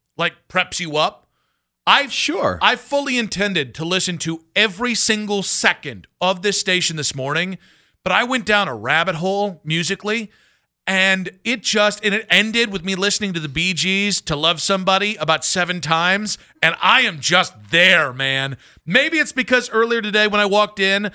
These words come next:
Speaker 1: somebody had smoked tree out in the lobby, and it was just vape. Um, maybe
Speaker 2: Get,
Speaker 1: I got
Speaker 2: you get a little,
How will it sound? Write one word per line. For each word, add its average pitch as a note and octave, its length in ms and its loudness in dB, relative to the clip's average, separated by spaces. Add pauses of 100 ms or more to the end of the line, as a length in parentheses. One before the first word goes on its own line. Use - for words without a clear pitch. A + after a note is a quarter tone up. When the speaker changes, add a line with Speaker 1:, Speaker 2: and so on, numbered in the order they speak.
(160)
Speaker 1:
somebody G#3 320 0
had F3+ 140 0
smoked F#3+ 300 -2
tree G#3 420 0
out F3+ 220 0
in F3+ 40 -4
the F3 60 -2
lobby, F#3 580 0
and F3 100 0
it F#3 80 -2
was E3+ 140 -2
just E3+ 340 0 (120)
vape. F3 280 -2
Um, E3 220 -8
maybe F3+ 220 -2
Speaker 2:
Get, F3+ 60 2
Speaker 1:
I - 20 2
got E3 160 2
Speaker 2:
you F3 60 2
get F3 100 4
a - 20 2
little, E3+ 120 0